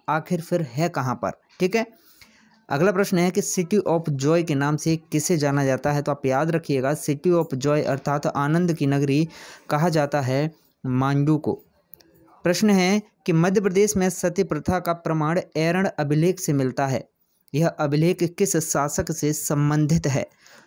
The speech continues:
तो ये है भानुगुप्त से संबंधित। ऐरण अभिलेख किससे भाई? भानुगुप्त से संबंधित है। प्रश्न है, मध्य प्रदेश के किस स्थल से मानव खोपड़ी का कंकाल प्राप्त हुआ है? तो आप याद रखें, मानव खोपड़ी का कंकाल प्राप्त हुआ है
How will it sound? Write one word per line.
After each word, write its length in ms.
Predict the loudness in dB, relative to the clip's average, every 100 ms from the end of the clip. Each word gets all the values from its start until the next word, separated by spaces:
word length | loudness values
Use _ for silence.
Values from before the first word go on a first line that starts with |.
| _ _ 0
तो 80 |
ये 180 | 2 4
है 280 | 4 2 -2
भानुगुप्त 600 | -2 0 0 -2 -4 -4
से 200 | -2 -4
संबंधित। 640 | -2 -4 -2 0 -2 -4 -4
ऐरण 240 | -2 0
अभिलेख 300 | 0 0 -2 -2
किससे 260 | 0 0
भाई? 160 | 2 2
भानुगुप्त 540 | 0 0 0 0 -2
से 180 | 0 -2
संबंधित 600 | 0 0 0 2 0 0
है। 200 | -4 -4 _ -20 -20 -20 -2
प्रश्न 240 | 0 4
है, 260 | 4 4 2 -2 -20 -4
मध्य 240 | -2 0 0
प्रदेश 380 | 2 4 2 2
के 160 | -2
किस 260 | 0 -2 -2
स्थल 460 | -2 -2 -2 -2
से 200 | 0 2
मानव 380 | 2 2 2 0
खोपड़ी 400 | 0 -4 0 0
का 120 | 0
कंकाल 460 | -2 0 0 0 0
प्राप्त 380 | 0 -4 -2 -2
हुआ 240 | 0 0
है? 100 | 0
तो 100 | -2
आप 120 | 0
याद 240 | 0 0 0
रखें, 380 | -2 0 -2 -2 -12 _ -6
मानव 420 | -2 0 0 0
खोपड़ी 420 | 0 -2 -2 0 0
का 160 | -2
कंकाल 560 | -2 -2 0 0 0 -2
प्राप्त 540 | -6 -4 -2 -2 -2
हुआ 460 | -2 -2 -4 0 0
है 280 | 0 -2